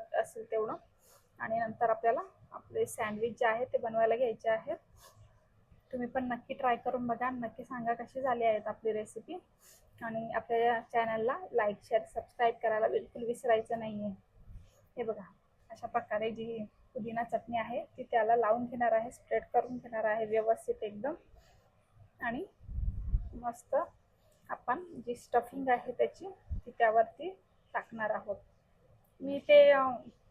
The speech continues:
गोलवालं टोमॅटो, कांदा तो जे टाकते त्यावर, ते मला स्वतःला खायला नाही आवडत. ते एक बाईट घेतला की नंतर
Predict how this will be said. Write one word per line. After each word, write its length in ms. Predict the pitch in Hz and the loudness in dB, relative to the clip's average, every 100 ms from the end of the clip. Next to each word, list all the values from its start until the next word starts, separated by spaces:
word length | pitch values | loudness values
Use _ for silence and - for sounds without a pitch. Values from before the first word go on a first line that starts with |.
| _ _ _ _ | _ _ _ _
गोलवालं 840 | 247 240 262 254 262 262 269 262 240 247 _ _ _ - | 2 12 12 12 10 8 8 8 2 -12 _ _ _ 8
टोमॅटो, 520 | 254 247 240 240 233 | 8 8 2 4 4
कांदा 480 | 233 240 226 233 233 | 4 0 0 2 2
तो 360 | - 226 226 | 2 0 0
जे 280 | 226 - 233 226 _ _ _ - | -4 -4 -2 -4 _ _ _ -8
टाकते 400 | - - - 240 | -8 -8 -4 0
त्यावर, 360 | 247 233 240 240 - _ _ _ _ _ - | 4 6 6 4 -8 _ _ _ _ _ 10
ते 180 | 254 | 12
मला 300 | 254 262 262 | 10 6 4
स्वतःला 360 | 269 285 - 254 285 | 4 0 2 2 2
खायला 280 | 269 233 | 2 4
नाही 160 | 240 240 | 2 0
आवडत. 200 | 220 254 - - | 0 -2 -4 -10
ते 40 | 226 226 240 _ _ - | -10 -10 -16 _ _ -2
एक 240 | 226 226 | -2 2
बाईट 260 | 240 233 233 | 6 6 6
घेतला 300 | 277 269 247 | 2 2 -4
की 140 | - | -4
नंतर 320 | 240 233 240 | -8 -6 -2